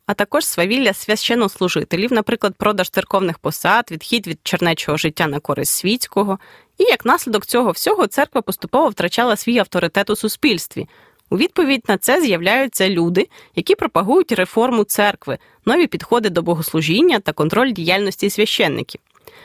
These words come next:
Першою такою людиною став Мартін Лютер,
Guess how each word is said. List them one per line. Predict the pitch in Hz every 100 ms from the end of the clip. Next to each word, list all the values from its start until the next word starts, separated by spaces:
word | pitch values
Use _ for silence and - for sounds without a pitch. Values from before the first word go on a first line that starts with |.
| - _
Першою | - 302 359
такою | 240 196 294 302
людиною | 233 190 349 339
став | 226 - 262
Мартін | 190 214 226 208
Лютер, | 208 240 220 147